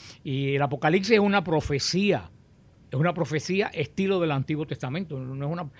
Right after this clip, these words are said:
increíblemente lo dijimos, pero hace tanto tiempo que nadie se acuerda. Hay un género bíblico que es apocalíptico. Eh, en el Antiguo Testamento, Daniel tiene pedazos de profe-, de profecías apocalípticas, eh,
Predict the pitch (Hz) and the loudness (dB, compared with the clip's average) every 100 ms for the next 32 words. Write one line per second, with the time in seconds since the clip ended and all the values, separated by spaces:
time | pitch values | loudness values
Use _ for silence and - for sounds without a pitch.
0 | - - - - - 139 151 180 208 240 | -20 -20 -20 -12 -6 0 4 6 6 4
1 | 190 170 156 185 147 123 117 156 175 147 | 6 6 6 4 2 0 -2 -4 -4 -6
2 | 143 143 156 127 127 135 123 120 151 135 | -4 -4 -6 -6 -6 -6 -6 -4 -4 -4
3 | 110 - - - - - - 160 165 180 | -6 -16 -20 -20 -20 -20 -4 2 4 6
4 | 185 180 180 170 131 - - - 123 175 | 6 4 4 4 2 -2 -20 -14 0 2
5 | 196 208 165 160 - 139 139 143 139 175 | 4 2 0 -2 0 2 4 2 2 0
6 | - 131 202 190 135 104 101 - - - | 0 0 0 -2 -8 -8 -14 -18 -20 -20
7 | - 143 123 120 117 113 120 127 127 123 | -16 -6 -4 -4 -4 -6 -8 -4 -2 -2
8 | 120 117 139 147 151 135 120 143 - 135 | -2 -4 -4 0 2 2 0 -4 -4 -2
9 | 175 202 151 131 127 160 165 123 131 139 | -2 0 0 0 0 2 0 -2 -6 -6
10 | 131 127 131 - 120 131 - 120 110 110 | -4 -4 -4 -6 -6 -8 -8 -12 -12 -12
11 | 107 120 117 120 139 143 135 120 117 196 | -12 -12 -10 -8 -6 -6 -8 -8 -6 -6
12 | 175 143 120 - - - - - - 135 | -4 -8 -8 -12 -20 -20 -20 -12 -2 0
13 | 135 | 0